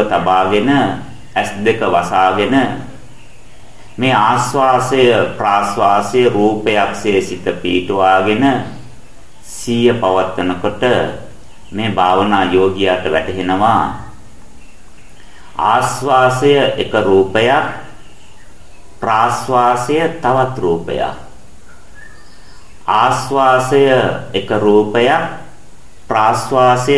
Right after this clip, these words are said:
එක රූපයක් කියලා දීර්ඝ කාලීනව මෙනෙහි කරනකොට මේ භාවනා යෝගියාට වැටහෙනවා ආස්වාසය කියන්නේ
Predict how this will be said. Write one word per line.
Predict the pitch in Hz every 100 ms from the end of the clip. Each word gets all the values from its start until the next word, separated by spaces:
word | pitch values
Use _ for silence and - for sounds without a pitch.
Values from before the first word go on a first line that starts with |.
| 131
එක | 113 127
රූපයක් | 110 110 107 104 101 98
කියලා | - 101 104 139 139 -
දීර්ඝ | 90 113 120 117 113 -
කාලීනව | 98 98 101 101 101 98 92
මෙනෙහි | 87 95 95 90
කරනකොට | 90 95 95 104 - 143 - - - - - - - - -
මේ | 113 113
භාවනා | 95 92 104 110 110 95
යෝගියාට | 95 95 98 98 92 90
වැටහෙනවා | 85 90 95 95 101 113 104 - - - - - - - - - - - - - - - - -
ආස්වාසය | - 98 113 - 127 120 117 117 117 104
කියන්නේ | 98 98 98 101 120 135 -